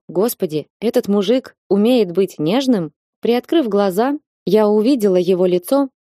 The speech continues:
прямо над моим. Так близко, что даже смутилась. Что он делает? Хотя я уже видела его голые ляжки и ягодицы. Пусть целует, если хочет. Попробую его губы на вкус.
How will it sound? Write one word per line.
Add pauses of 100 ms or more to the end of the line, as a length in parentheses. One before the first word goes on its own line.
прямо
над
моим. (380)
Так
близко, (140)
что
даже
смутилась. (340)
Что
он
делает? (420)
Хотя (400)
я
уже
видела
его
голые
ляжки
и
ягодицы. (320)
Пусть
целует, (140)
если
хочет. (200)
Попробую
его
губы
на
вкус.